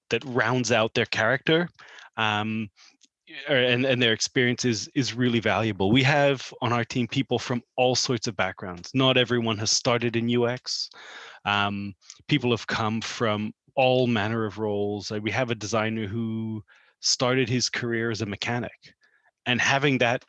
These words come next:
on his resume actually helps him because it shows that he was able within, within his, the, pivot his career, but also focus what parts of, of that former life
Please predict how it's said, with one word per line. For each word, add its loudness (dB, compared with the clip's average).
on 2
his 0
resume 0
actually 0
helps 0
him -6
because 2
it 2
shows 2
that 2
he 2
was 4
able 2
within, 4
within 2
his, 0
the, 0
pivot 4
his 2
career, 0
but 0
also 2
focus -2
what 0
parts 0
of, -6
of -2
that 0
former 2
life 0